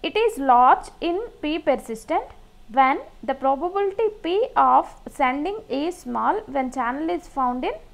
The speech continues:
idle state. That means when the channel is idle, the station will start transmitting the packet with a probability of P.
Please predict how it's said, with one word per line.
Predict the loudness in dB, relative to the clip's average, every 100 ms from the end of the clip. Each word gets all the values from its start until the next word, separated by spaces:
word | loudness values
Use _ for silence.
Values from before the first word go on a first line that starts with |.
| -4
idle | -2 -2 -8
state. | -8 -10 -10 -14 -18 -8
That | -8 -4
means | -4 -4 -6 -14 -8
when | -6 -2
the | -4
channel | -2 -2 0 0 0
is | -2 -2
idle, | 0 0 -2 -4 -6 -12 -20
the | -6 -6
station | -2 -2 -2 -4 -4
will | -4 -6
start | -8 0 2 2 0
transmitting | -2 -4 -6 -8 -4
the | 0 0
packet | 0 -2 -4 -6 -6 -8
with | -4 -4 -6 -6
a | -6
probability | -4 -4 -2 -2 -4 -4 -4 2
of | 4 4 0 -18 -12
P. | -8 -8